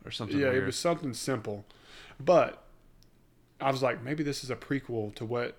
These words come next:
Speaker 2: Anvil used to be called or something," or I don't know.
Speaker 1: Maybe.
Speaker 2: There's so many different theories with what they showed us. I think it's just gonna be that little bit of tidbit they're gonna give us. Probably, I'm hoping it's like a tidbit we get every season.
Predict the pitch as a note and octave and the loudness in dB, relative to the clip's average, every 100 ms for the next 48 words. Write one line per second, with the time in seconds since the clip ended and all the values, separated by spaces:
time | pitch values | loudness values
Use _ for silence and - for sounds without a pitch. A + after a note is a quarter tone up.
0 | - C3 C3 A#2+ A#2 G#2+ - - - - | -10 -6 -4 -2 -2 -4 -8 -20 -20 -8
1 | C#3+ - B2 G#2+ A#2 G#2 G2+ G#2 G2+ - | -6 -6 -8 -4 -2 -2 -4 -6 -4 -2
2 | C#3 A2+ A#2 G#2+ G#2+ G#2+ - C#3+ B2 A2+ | -2 -2 -6 -6 -6 -6 0 2 2 -2
3 | G#2 - - B2 A#2+ A2+ G#2+ F3+ D3 - | -8 -12 -6 -2 0 0 2 4 2 0
4 | - D3 C#3 C3+ B2+ B2 B2 - C3+ C3 | 6 6 6 4 2 2 2 2 4 6
5 | C3+ B2+ C3+ A#2 B2+ B2+ A#2+ - C3 B2+ | 4 2 0 0 0 2 0 2 4 4
6 | C3 C3+ - - - - - D3+ G3+ G3 | 4 4 0 -12 -20 -20 0 2 4 2
7 | E3+ E3 - D3 C#3 C3 C3 C#3 D3+ D3+ | 2 2 2 2 4 2 0 4 6 6
8 | D3 C#3 A2+ D3+ D3 D3+ D3 C3+ C3 A2 | 6 2 2 -2 2 2 2 0 -2 0
9 | C#3 D3 D3 - - D3+ C#3 C3 - - | 0 2 -2 -6 0 2 2 0 -4 -14
10 | - - C#4 B3+ F3 C#3 C3 B2+ A#2 - | -10 -2 2 4 4 4 4 2 2 2
11 | D#3 C#3 C#3 C3 C#3 C#3 A#2+ D3 D#3 D#3 | 4 2 0 2 2 2 0 2 2 2
12 | D3+ | -6